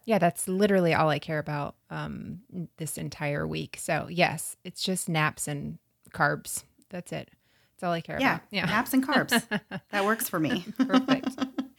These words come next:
Speaker 2: So we are going to jump right into the case this week, as usual. Um, we wanna give a big thank you to our friend Trey for helping this week with research. She chose to do this case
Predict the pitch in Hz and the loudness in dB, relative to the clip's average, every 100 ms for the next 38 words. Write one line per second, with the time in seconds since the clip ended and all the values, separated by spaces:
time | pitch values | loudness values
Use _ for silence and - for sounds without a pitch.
0 | - - 226 220 226 240 247 220 202 208 | -14 0 4 4 6 6 8 6 6 6
1 | 214 226 208 196 202 208 220 226 190 - | 4 4 2 4 6 6 6 4 0 4
2 | 269 269 277 269 262 262 262 170 175 220 | 4 4 2 4 6 8 6 4 2 4
3 | 233 233 240 233 226 - 180 170 165 165 | 2 4 6 8 8 8 6 6 4 2
4 | 165 190 185 180 165 175 170 254 247 226 | 0 0 2 2 2 2 4 2 2 0
5 | 190 190 185 185 - 175 170 165 160 156 | 0 -2 -4 -4 -2 0 0 2 4 2
6 | - 175 165 165 - - - 180 165 160 | 2 4 4 2 -2 -6 2 4 4 6
7 | 220 294 - 190 185 180 170 185 185 175 | 4 2 -2 2 4 4 2 2 0 0
8 | 175 - 165 165 - 175 156 160 156 160 | 0 0 -2 -2 -4 -8 -2 -2 0 2
9 | 165 262 - - 175 185 175 170 - - | 2 2 0 -2 -2 2 4 4 -2 -8
10 | - _ - 220 208 190 - 208 190 185 | -20 _ -4 0 2 2 0 0 2 2